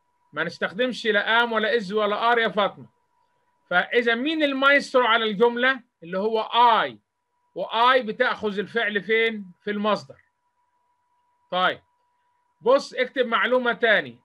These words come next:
أما إذا ربطت either or neither.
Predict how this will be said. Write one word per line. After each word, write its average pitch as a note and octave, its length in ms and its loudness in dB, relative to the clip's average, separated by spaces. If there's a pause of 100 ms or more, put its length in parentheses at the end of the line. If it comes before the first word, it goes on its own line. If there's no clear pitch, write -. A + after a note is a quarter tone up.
(120)
أما C4 400 2
إذا F3 380 -4 (1300)
ربطت A#3 880 2 (1200)
either C4+ 480 2
or G#3 440 2
neither. G3 560 -2